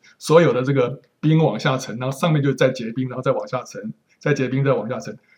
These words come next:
到最后所有的这个水面啊，全部都是，都是冰，连底下都是冰，那个鱼都死光了啊。但是神让这些，这些东西啊，它有一个很，呃，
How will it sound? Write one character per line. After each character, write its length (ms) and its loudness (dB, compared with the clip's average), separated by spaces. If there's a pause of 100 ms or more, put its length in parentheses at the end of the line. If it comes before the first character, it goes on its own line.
到 160 8
最 200 4
后 140 6
所 220 0
有 140 4
的 140 -4
这 100 -8
个 280 -4 (460)
水 360 -4
面 240 2
啊， 140 -4
全 260 -2
部 100 4
都 100 6
是， 420 -2
都 120 4
是 120 -4
冰， 280 -6
连 220 -4 (120)
底 140 -4
下 140 -2
都 160 -4
是 80 -8
冰， 280 -8 (100)
那 80 -6
个 100 -8
鱼 160 -8
都 100 0
死 240 -8
光 260 -10
了 200 -12
啊。 100 -6 (520)
但 120 4
是 100 2
神 220 -2
让 160 2
这 160 2
些， 300 2 (200)
这 160 -2
些 100 4
东 160 2
西 240 -2
啊， 100 -2 (340)
它 160 -6
有 180 2
一 60 -6
个 280 -2
很， 200 -12 (600)
呃， 400 -12